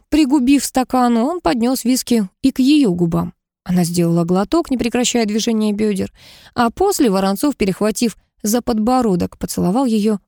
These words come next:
прямо в губы. Это был горький, пряный и запретный поцелуй. Вопиющий для такой отличницы, как Ольга, сносящий крышу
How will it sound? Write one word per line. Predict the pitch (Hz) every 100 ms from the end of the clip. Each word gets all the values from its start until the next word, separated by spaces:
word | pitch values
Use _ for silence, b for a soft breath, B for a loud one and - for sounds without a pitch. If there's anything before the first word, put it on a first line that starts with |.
| _
прямо | 214 214 220
в | 220
губы. | 196 185 175 180 - _ _ _ _ b b _
Это | - 269 - 381
был | 339 339
горький, | 208 208 285 -
пряный | 190 220 285 294 220 175
и | - 214 233 208 -
запретный | 180 175 254 247 214 277
поцелуй. | 254 - 233 185 - _ _ _ B B -
Вопиющий | 294 302 294 277 330 -
для | 202 202
такой | 220 262 226
отличницы, | 220 302 359 247 202 196
как | 254 269
Ольга, | 202 175 180 180 _ _
сносящий | - 208 233 220 233
крышу | 220 277 269 - 175